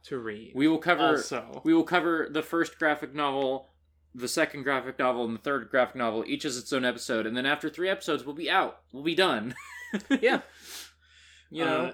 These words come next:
Speaker 1: you know, that's, like, the, what I have gathered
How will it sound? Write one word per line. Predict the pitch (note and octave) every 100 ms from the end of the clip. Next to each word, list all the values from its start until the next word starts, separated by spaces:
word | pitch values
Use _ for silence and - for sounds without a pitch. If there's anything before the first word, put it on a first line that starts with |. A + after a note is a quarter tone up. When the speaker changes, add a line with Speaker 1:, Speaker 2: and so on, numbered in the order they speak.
| -
Speaker 1:
you | F3
know, | D#3
that's, | D#3+ G3+ G#3
like, | A#3 G#3+
the, | F#3+ F3+ F#3 E3+ E3 - -
what | G3 F3
I | D#3 D3+ D3+ C#3 - _ D3+
have | D#3+ D#3+ C#3+ C3
gathered | D3+ E3+ E3 D3+